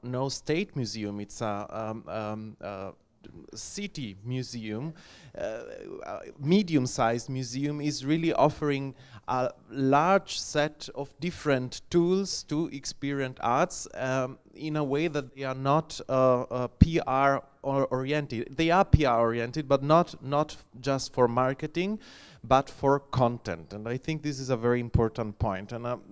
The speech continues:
an interesting point you were mention-, mentioning, it was shown in one of the video in German you were showing on the internet, the difference between artwork, reproduction, and description is an im-,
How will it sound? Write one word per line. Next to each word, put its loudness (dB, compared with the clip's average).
an -8
interesting 0
point 0
you -4
were 4
mention-, -2
mentioning, 0
it -6
was 0
shown 2
in -10
one -10
of -10
the 2
video 0
in -14
German -4
you -18
were -8
showing -4
on 0
the -2
internet, -2
the 2
difference 0
between -2
artwork, 4
reproduction, -2
and -2
description -4
is -6
an 0
im-, -4